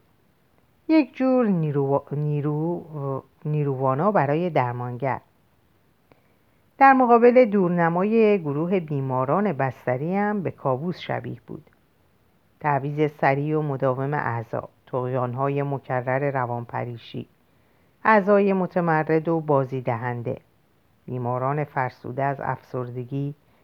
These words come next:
یا اسکیزوفرنیای بیست ساله که دیگر بهبود در کارشان نیست.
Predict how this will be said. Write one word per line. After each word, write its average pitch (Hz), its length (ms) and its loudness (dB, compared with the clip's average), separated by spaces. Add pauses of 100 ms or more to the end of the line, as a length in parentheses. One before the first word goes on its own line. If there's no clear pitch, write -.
(140)
یا 254 160 4
اسکیزوفرنیای 135 1200 -4
بیست - 380 -16
ساله 127 320 -2
که 135 160 -8
دیگر 127 420 -2 (400)
بهبود 160 460 -2
در 131 180 0
کارشان 143 580 -4
نیست. 123 400 -12